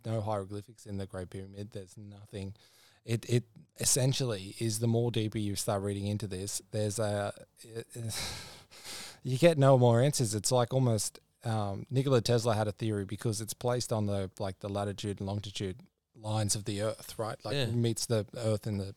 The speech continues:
Speaker 1: in the center of this, and he thought that it could, was some kind of, like, energy generator back in the day.
Speaker 2: Mm.
Speaker 1: And no one has figured out how it
Speaker 2: What about, like, oh, forgive my ignorance, anyway, like Tutankhamun,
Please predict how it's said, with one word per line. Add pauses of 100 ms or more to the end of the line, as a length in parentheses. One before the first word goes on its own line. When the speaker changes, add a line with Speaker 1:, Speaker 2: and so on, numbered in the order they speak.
Speaker 1:
in
the
center
of
this,
and
he
thought
that
it
could, (260)
was
some
kind
of,
like, (460)
energy
generator
back
in
the
day.
Speaker 2:
Mm. (580)
Speaker 1:
And
no
one
has
figured
out
how
it
Speaker 2:
What
about,
like, (880)
oh,
forgive
my
ignorance,
anyway,
like
Tutankhamun,